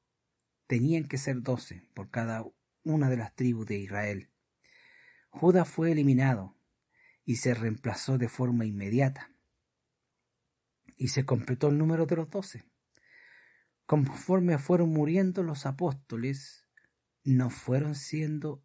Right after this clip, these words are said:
reemplazados por nadie más. Es decir, estaban los doce apóstoles, se moría uno, mataban a uno y quedaban once. Mataban a otro, quedaban diez, y nunca eran reemplazados, porque no tienen reemplazo.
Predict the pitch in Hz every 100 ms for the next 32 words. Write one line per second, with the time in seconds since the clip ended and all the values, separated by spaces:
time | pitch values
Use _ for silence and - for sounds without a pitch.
0 | _ - 117 127 117 - 113 - 123 131
1 | 131 - 123 107 110 117 123 135 143 -
2 | - _ _ _ _ _ _ _ _ _
3 | _ - - _ - 131 120 117 139 123
4 | - 117 104 92 92 143 147 180 175 147
5 | - 170 190 196 _ _ _ _ - 135
6 | 120 120 127 120 135 175 180 143 143 143
7 | 143 147 180 202 202 156 127 113 113 120
8 | 156 135 - - _ _ _ - _ 107
9 | 110 120 127 135 143 147 160 139 113 113
10 | 110 123 147 135 - - - 123 120 156
11 | 165 170 165 160 151 147 139 139 135 165
12 | 143 - - 127 - 135 131 156 160 151
13 | 147 139 165 - -